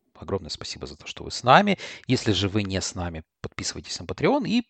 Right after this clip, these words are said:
принимайте участие в этом всём безумии, которое будет, набирает обороты, и всё больше и больше взоров и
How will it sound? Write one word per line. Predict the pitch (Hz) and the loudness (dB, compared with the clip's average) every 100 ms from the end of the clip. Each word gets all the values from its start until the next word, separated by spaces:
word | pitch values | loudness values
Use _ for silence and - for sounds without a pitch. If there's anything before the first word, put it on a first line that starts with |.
| _ | _
принимайте | - 120 110 147 - | -8 -2 2 2 2
участие | 104 - 104 131 - 110 | -4 4 6 6 2 -4
в | 90 82 | -2 -4
этом | 92 98 | -4 -6
всём | 95 - 101 | -6 -8 -8
безумии, | 90 87 85 101 123 92 | -6 -6 -4 -4 -4 -6
которое | - - 95 90 | -6 -2 0 0
будет, | - 92 92 - - - - | -2 -6 -6 -8 -14 -16 -4
набирает | 101 101 135 110 85 | 4 10 12 12 10
обороты, | 78 80 95 151 107 | 2 2 2 2 0
и | |
всё | 92 - | -4 -6
больше | 87 92 92 - | -4 -4 -4 -6
и | |
больше | 80 87 113 - 90 82 80 85 _ | -4 -4 -2 -4 -4 -4 -6 -10 _
взоров | 95 85 82 92 120 110 - - | -18 -10 -2 0 2 0 -6 -12
и | 80 80 80 | -10 -8 -10